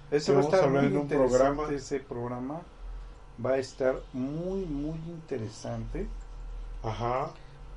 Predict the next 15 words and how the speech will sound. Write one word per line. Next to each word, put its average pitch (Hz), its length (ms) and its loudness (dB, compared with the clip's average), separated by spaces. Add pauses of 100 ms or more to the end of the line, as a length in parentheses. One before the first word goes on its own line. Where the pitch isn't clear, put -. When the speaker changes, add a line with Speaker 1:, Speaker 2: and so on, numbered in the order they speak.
Speaker 1:
Vamos 113 220 -12
a - 20 -6
invitar 113 360 -4
a - 20 0
todos 117 380 -6 (1300)
nuestros 113 380 -6
amigos 180 320 2
que - 100 -6
nos 135 80 -4
están 190 180 0
escuchando 185 720 0 (920)
en 113 120 -4
las 110 140 -4
distintas - 420 -8
plataformas, 131 1000 -4